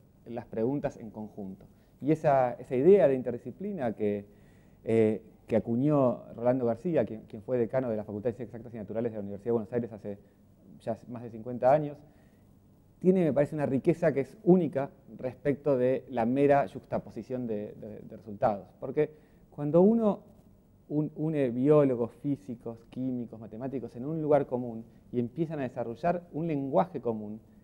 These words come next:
surgen preguntas que son mucho más interesantes y mucho más profundas que las que simplemente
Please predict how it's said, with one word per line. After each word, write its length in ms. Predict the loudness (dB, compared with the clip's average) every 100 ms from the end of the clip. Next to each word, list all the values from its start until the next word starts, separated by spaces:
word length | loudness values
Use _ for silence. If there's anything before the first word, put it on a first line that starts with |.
| -20 _
surgen 320 | 2 2 0
preguntas 420 | 0 0 -2 -6
que 80 | -6
son 220 | -8 -8 -10 -20 -8
mucho 380 | -4 -2 0
más 320 | 0 -2 -6 -12
interesantes 800 | -10 -6 -4 -2 -2 -2 -4 -6 -12 _ _
y 100 | -8
mucho 280 | -6 -2 -2
más 140 | -2
profundas 720 | -4 -6 4 6 6 6 -2 -4 -20 -20 -4
que 100 | -2
las 120 | -2
que 100 | -4
simplemente 720 | -2 -2 0 -2 -2 0 -2